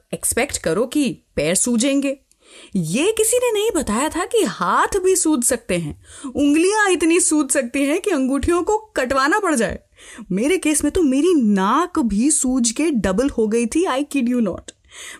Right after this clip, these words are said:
मतलब बाद में जाकर के पता चला कि पैर का ही नहीं, नाक का भी भारी हो जाना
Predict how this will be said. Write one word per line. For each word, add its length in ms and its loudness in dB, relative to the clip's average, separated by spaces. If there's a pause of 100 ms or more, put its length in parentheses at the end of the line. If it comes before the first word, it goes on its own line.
मतलब 220 0
बाद 460 2
में 100 2
जाकर 280 0
के 60 0
पता 200 -2
चला 240 -2
कि 140 -2
पैर 560 0
का 140 -2
ही 140 0
नहीं, 260 2
नाक 680 2
का 140 0
भी 140 2
भारी 400 0
हो 140 2
जाना 420 -2